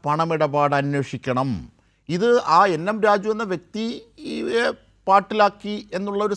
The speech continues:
സാമ്പത്തിക ഇടപാട് മാത്രമല്ല, സംശയത്തിൻ്റെ നിഴലിലല്ല, പ്രതിക്കൂട്ടിലേക്ക്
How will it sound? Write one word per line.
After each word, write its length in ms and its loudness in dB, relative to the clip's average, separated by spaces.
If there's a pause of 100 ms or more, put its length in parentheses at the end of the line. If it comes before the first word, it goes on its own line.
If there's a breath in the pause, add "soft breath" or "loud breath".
സാമ്പത്തിക 540 -2
ഇടപാട് 300 2 (120)
മാത്രമല്ല, 560 0 (1200)
സംശയത്തിൻ്റെ 840 4
നിഴലിലല്ല, 440 2 (920)
പ്രതിക്കൂട്ടിലേക്ക് 1000 4